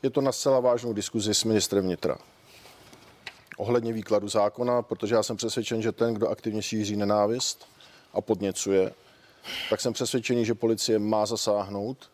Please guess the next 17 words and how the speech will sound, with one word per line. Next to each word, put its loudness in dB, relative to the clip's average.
protože -2
právě 0
tyto -6
projevy 2
nenávisti 0
v -6
okamžiku, -2
když -4
nenarazí 0
na 2
jasnou -2
hranici, -2
že -6
to -4
už -4
je 0
nepřípustné, -2